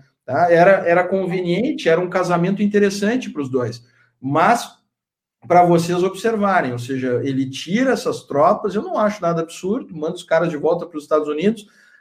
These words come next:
Eu, eu acho que essa presença, inclusive, de tropas, eh, dos Estados Unidos, mundo afora, ela deveria, né, ser reduzida, né, ou seja, deveria, eh, ser cada vez menor, é o que ele prega, tá? Ele tem feito isso,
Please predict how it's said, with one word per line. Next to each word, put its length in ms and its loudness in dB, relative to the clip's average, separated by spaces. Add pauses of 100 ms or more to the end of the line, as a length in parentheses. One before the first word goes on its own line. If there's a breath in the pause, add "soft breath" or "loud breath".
(180 soft breath)
Eu, 360 0
eu 80 4
acho 160 4
que 60 0
essa 160 2
presença, 580 4
inclusive, 500 -2
de 160 -6
tropas, 680 2 (240 soft breath)
eh, 160 -12
dos 380 4
Estados 400 0
Unidos, 400 -4
mundo 220 -2
afora, 320 2
ela 160 2
deveria, 520 -2
né, 140 -4
ser 200 -6
reduzida, 580 -10
né, 80 -6
ou 80 -10
seja, 180 -10
deveria, 680 0 (200 loud breath)
eh, 200 -4
ser 180 0
cada 300 4
vez 180 2
menor, 380 6
é 60 8
o 100 6
que 80 2
ele 160 6
prega, 520 2 (240)
tá? 160 -2
Ele 180 -4
tem 220 -4
feito 460 -2
isso, 380 -2